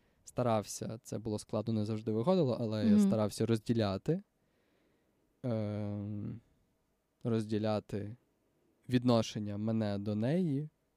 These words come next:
Speaker 1: коли ми в двох різних ролях, і, відповідно, розділяти очікування.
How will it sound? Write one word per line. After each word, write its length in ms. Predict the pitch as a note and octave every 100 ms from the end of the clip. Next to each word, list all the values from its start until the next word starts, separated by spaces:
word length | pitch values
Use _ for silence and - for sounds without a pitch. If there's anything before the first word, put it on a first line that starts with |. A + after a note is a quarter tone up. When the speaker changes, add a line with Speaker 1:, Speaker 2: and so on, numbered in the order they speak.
| _ -
Speaker 1:
коли 220 | A2+ A2+
ми 140 | A2+
в 180 | G#2+ A#2
двох 320 | A2 A#2+ -
різних 340 | A#2+ A2 G#2 -
ролях, 320 | F3+ G3+ C3 -
і, 120 | B2+
відповідно, 440 | B2 A#2+ B2 C#3 B2
розділяти 460 | A#2 A2+ A2+ G#2
очікування. 720 | A2+ - - G#2+ - G#2+ C#3